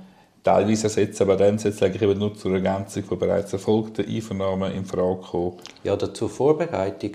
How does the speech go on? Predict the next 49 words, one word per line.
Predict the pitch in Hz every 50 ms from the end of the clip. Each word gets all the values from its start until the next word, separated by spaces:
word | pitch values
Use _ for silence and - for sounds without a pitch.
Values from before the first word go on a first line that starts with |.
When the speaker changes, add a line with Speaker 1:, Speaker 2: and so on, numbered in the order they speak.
| - -
Speaker 2:
zum | - 107 101 104
schauen, | 110 110 107
ob | 107 101 - -
die | 113 104
Person | - - 101 98 - 104 98 101 104
überhaupt | 104 101 104 95 95 95 90 - - - - _ -
sachdienlich | - - 101 98 104 101 - - - 104 98 101 101 101 101 101 104 - 98
etwas | 98 95 - 107 - -
kann | - 101
sagen | 98 - 101 107 -
kann. | - 90 87 - - - -
Speaker 1:
Aber | - 104 113
ist | 113 113
ja | 117
dann | - - 120 123
schon | 120 - 123
super | - 123 120 - - 113 107
heikel, | 92 87 92 - - -
dass | - -
man | 92 95 104
Speaker 2:
Ja, | 107
Speaker 1:
das | 110 117
Speaker 2:
ja. | 120
Speaker 1:
präjudiziert | 113 - 110 104 98 - - 101 101 104 - -
hat | 98
und | 95 92 95 101
Speaker 2:
Ja, | 104 110
Speaker 1:
schon | 117 117
Speaker 2:
ja. | 117 107
Speaker 1:
ein | 98 92
bisschen | 95 - - - 92 92
Speaker 2:
Und | 95 101 104
wo | 110 110 107
sind | - - 101 - -
denn | 101 101
Speaker 1:
Bedingungen | - 101 98 98 92 92 87
Speaker 2:
Grenzen? | 85 85 87 90 - -
Speaker 1:
haben. | 98
Speaker 2:
Oder | 98 - 117 101
unser | 98 101 104 101 -
Polizist | - - 101 98 - - - 104 101 - -
hat | 95 92 -
ja | 92 90
einen | 92 95
riesen | 101 110 113 - 117 110
Fragekatalog | - 101 98 98 107 113 110 - - 104 - - - 107 107 107 101 101
Speaker 1:
Mhm, |
Speaker 2:
geschickt. | 92 92 92 95 95 - 92
Speaker 1:
mhm. | 95 98 98 98 90